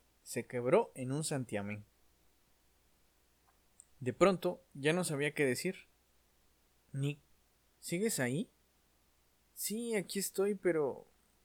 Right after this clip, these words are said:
¿por qué has dicho que no todas las veces?". "Por la misma razón que tú, supongo. No me gusta nada de lo que pasa con ese juego. Además, siempre se trata de tipos repugnantes. Se me acercan con eso,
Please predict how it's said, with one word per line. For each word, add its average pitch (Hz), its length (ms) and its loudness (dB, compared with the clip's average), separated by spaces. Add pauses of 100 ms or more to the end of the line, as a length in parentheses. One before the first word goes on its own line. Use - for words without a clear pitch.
(480)
¿por 190 140 -2
qué 294 120 0
has 269 100 -2
dicho 269 260 -4
que 165 120 -2
no 170 160 -2
todas 180 260 -2
las 123 200 -2
veces?". 131 520 -4 (880)
"Por 170 140 2
la 180 100 0
misma 226 280 2
razón 180 360 0
que 151 120 -4
tú, 226 320 -6
supongo. 170 680 -6 (640)
No 190 100 -2
me 214 120 2
gusta 196 300 0
nada 175 280 2
de 143 80 4
lo 113 160 -2
que - 100 -12
pasa 143 320 -2
con 120 160 -8
ese 127 180 -8
juego. 120 360 -4 (800)
Además, 139 440 -2
siempre - 560 -6
se 135 120 -4
trata - 280 0
de 127 100 4
tipos 139 320 -8
repugnantes. 117 840 -6 (540)
Se - 120 -6
me 131 100 -2
acercan 160 380 -2
con 127 200 0
eso, 170 500 -2